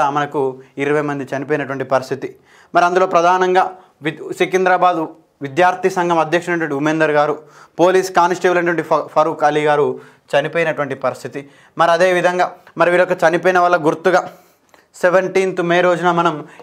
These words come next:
ఏ డేగా డిక్లేర్ చేసుకున్నాం సార్? సెవెంటీన్త్ మే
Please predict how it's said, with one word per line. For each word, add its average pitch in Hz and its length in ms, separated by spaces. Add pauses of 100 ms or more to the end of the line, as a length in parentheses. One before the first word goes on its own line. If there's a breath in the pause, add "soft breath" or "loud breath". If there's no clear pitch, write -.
ఏ 165 220
డేగా 190 360
డిక్లేర్ 175 320
చేసుకున్నాం 180 380
సార్? 131 100 (1000)
సెవెంటీన్త్ 170 500
మే 175 140